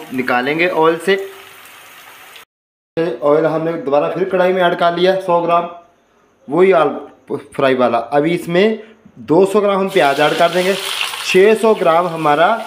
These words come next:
करेला है। प्याज को हल्का ब्राउन होने तक वेट करेंगे। मिलते हैं तीन से चार मिनट के बाद। ये प्याज हमारा हल्का ब्राउन हो गया, ये देखें, इससे,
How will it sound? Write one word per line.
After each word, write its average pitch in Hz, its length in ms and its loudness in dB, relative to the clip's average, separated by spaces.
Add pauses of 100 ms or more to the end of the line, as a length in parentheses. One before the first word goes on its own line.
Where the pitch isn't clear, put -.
करेला 143 340 0
है। 104 200 -4 (1160)
प्याज 170 340 2
को 214 160 2
हल्का 190 500 0 (280)
ब्राउन 165 260 0
होने 175 200 0
तक 175 220 2
वेट 139 220 2
करेंगे। 180 340 2 (720)
मिलते 160 320 2
हैं 185 120 4 (100)
तीन 175 200 0
से 180 140 2
चार 151 300 2
मिनट 131 260 -2
के 123 100 0
बाद। 101 240 2 (3250)
ये 180 120 2 (120)
प्याज 143 360 0
हमारा 151 340 0
हल्का 139 340 -2
ब्राउन 123 280 0
हो 123 100 0
गया, 123 120 2
ये 131 120 2
देखें, 110 360 -2 (1400)
इससे, 175 260 0